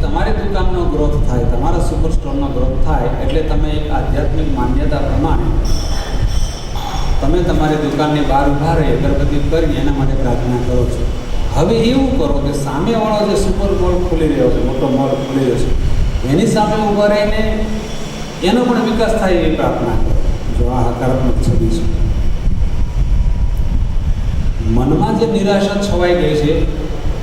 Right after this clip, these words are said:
એ જ નિરાશાને, જેને કારણે નિરાશા આવી છે, એનાથી જ પ્રહાર કરવાની વાત છે. એટલે એમણે કહ્યું કે, "તમે કહો છો એટલે હું કરું છું,"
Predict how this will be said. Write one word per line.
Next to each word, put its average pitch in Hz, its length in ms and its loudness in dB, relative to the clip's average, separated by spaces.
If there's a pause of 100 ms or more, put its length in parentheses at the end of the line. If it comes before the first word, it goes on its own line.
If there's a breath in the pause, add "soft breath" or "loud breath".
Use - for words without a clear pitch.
(260)
એ 214 220 0
જ 247 100 0
નિરાશાને, 220 800 0 (400)
જેને 220 500 0
કારણે 208 400 0
નિરાશા 220 400 0
આવી 190 260 0
છે, 202 220 0
એનાથી 220 280 0
જ - 140 0
પ્રહાર 170 340 0
કરવાની 135 400 0
વાત 113 240 -4
છે. - 220 0 (3000)
એટલે 139 420 2 (2000)
એમણે 180 160 2
કહ્યું - 380 0
કે, 160 80 0 (480)
"તમે 160 180 0
કહો - 280 0
છો 220 280 -2
એટલે 175 260 -2
હું 214 240 2
કરું 220 320 0
છું," 440 100 -4